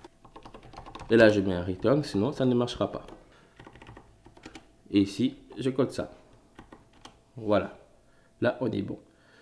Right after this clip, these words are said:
Du coup, si là, tout est bon, c'est là à l'intérieur qu'on va s-, connecter l'utilisateur. Alors, pour connecter l'utilisateur,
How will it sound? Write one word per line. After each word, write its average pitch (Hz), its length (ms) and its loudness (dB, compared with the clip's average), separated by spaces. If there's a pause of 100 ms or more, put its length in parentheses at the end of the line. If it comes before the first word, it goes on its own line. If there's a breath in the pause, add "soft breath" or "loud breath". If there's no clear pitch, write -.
(260 soft breath)
Du 143 160 10
coup, 156 380 6
si - 200 4
là, 127 160 8
tout - 300 -2
est 101 60 8
bon, 110 340 0 (640 soft breath)
c'est - 160 2
là 117 100 8
à 151 40 8
l'intérieur 113 480 4
qu'on 107 100 6
va 104 120 6
s-, - 180 0 (160)
connecter 107 420 2
l'utilisateur. 110 600 -2 (560 soft breath)
Alors, 107 200 2
pour 113 140 0
connecter 127 300 4
l'utilisateur, 107 680 2